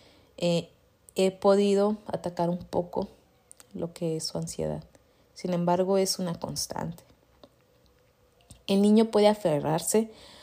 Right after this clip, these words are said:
a creencias y expectativas rígidas y caer en crisis si las cosas no salen como las esperaba. Estos, eh, son lo que mucha gente puede llegar a confundir entre los berrinches,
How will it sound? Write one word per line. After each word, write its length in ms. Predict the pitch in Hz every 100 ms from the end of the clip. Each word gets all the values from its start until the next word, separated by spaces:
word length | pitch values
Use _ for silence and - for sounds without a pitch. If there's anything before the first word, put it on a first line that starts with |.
| - -
a 180 | - 180
creencias 760 | 190 156 170 208 226 220 220 -
y 80 |
expectativas 760 | 180 - 175 - 156 165 160 -
rígidas 540 | 220 226 262 285 285 - -
y 120 | 208
caer 320 | - 165 170
en 120 | 175
crisis 640 | 175 - 220 220 247 - - - - -
si 160 | - 190
las 220 | 165 -
cosas 420 | 190 185 180 196
no 100 | 196
salen 420 | - 190 202 202
como 300 | 190 175 165
las 200 | 151 160
esperaba. 500 | - - - 147 - - _ - _ - _ _ _ _ _ _ -
Estos, 840 | 175 175 - 190 185 180 - - _ _ _ _
eh, 400 | - 165 156 156 165 - _ - _ _ - - - -
son 280 | - 214
lo 140 | 214 214
que 100 | 208
mucha 280 | 196 233 214
gente 320 | 190 - 196
puede 240 | - 180
llegar 260 | 180 170 165
a 100 | 175
confundir 560 | 165 - - 156 156
entre 320 | 160 151 - 139
los 280 | 135 -
berrinches, 960 | - 147 175 180 175 - 156 160 -